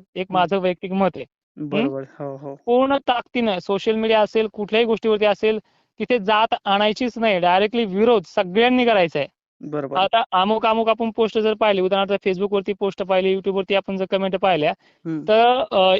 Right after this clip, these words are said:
Speaker 1: एका बाजूने मराठा समाज एकीकडे दिसतोय आपल्याला याच्यामध्ये, सरळ-सरळ दिसतोय,
Speaker 2: हं.
Speaker 1: उघड-उघड आहे.
Speaker 2: बरोबर.
Speaker 1: हं?
Speaker 2: हो.
Speaker 1: पण त्याच ताकदीनं तिक-, इकडच्या साईडला ओबीसी मोड-, ओबीसी मध्ये मोडणाऱ्या घटक जाती ज्या असतात,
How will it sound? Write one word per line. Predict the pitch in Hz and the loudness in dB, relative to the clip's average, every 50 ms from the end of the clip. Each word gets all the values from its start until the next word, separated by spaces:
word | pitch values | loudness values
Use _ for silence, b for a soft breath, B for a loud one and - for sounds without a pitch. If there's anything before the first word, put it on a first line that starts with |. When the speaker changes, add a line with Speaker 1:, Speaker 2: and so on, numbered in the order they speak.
| - _ - | -2 _ -4
Speaker 1:
एका | 208 196 196 - 240 | -4 -2 0 0 0
बाजूने | 233 233 233 226 240 240 240 240 | 2 2 2 2 2 0 0 0
मराठा | 233 226 220 214 226 233 233 | 0 2 2 2 2 0 0
समाज | - 233 220 226 226 214 220 | 0 0 0 2 0 0 0
एकीकडे | 220 214 214 226 214 214 | -2 -4 -2 0 2 2
दिसतोय | 208 - - 208 185 | 0 0 0 2 0
आपल्याला | 185 190 180 175 170 | 2 2 0 0 0
याच्यामध्ये, | 160 160 160 156 151 | 0 0 -2 -2 -2
सरळ-सरळ | 156 - 233 233 240 233 - 233 214 196 | 0 2 2 4 4 4 4 2 2 2
दिसतोय, | 185 180 160 - - 147 | 2 0 -2 -2 -4 -4
Speaker 2:
हं. | - - _ - 196 | -4 -4 _ -4 0
Speaker 1:
उघड-उघड | 202 208 226 226 220 214 208 214 | 2 2 4 4 4 4 2 2
आहे. | 214 190 - - 143 135 - _ _ _ _ - | 2 0 -2 -4 -6 -8 -10 _ _ _ _ -14
Speaker 2:
बरोबर. | - 151 156 151 147 208 | -10 -8 -6 -4 -2 -2
Speaker 1:
हं? | 247 | -2
Speaker 2:
हो. | 285 - _ _ _ - 147 139 143 - _ _ - | -2 -4 _ _ _ -14 -12 -12 -14 -16 _ _ -2
Speaker 1:
पण | 214 202 202 | 0 0 -2
त्याच | - _ - 220 226 247 247 226 - | -2 _ 0 0 0 0 0 0 0
ताकदीनं | 240 220 - - 240 220 226 240 247 247 - - - - | 0 0 0 -2 -2 0 2 2 2 2 0 -2 -6 -10
तिक-, | 214 - - 226 | -8 -4 -4 -2
इकडच्या | 226 202 - 214 220 226 | -2 -2 0 0 0 2
साईडला | - 226 220 220 226 220 220 226 226 - - - | 2 2 2 2 2 2 2 2 2 0 -2 -4
ओबीसी | 185 190 185 220 208 - 233 | -2 0 0 0 0 -2 -2
मोड-, | 202 226 220 220 220 214 208 208 - | -2 -2 0 0 0 0 -2 -4 -6
ओबीसी | 214 180 180 180 208 - - | -6 -4 -2 -2 -2 -2 -2
मध्ये | 214 208 208 202 208 | -2 0 0 0 0
मोडणाऱ्या | 196 190 185 180 185 185 190 196 | 0 0 -2 0 0 0 0 0
घटक | 180 160 180 180 - 214 | -2 -2 -2 0 0 0
जाती | 214 196 208 214 208 - 214 | 0 0 0 0 0 0 0
ज्या | 196 208 196 | 0 2 2
असतात, | 185 - - 175 151 | 0 0 0 -2 -2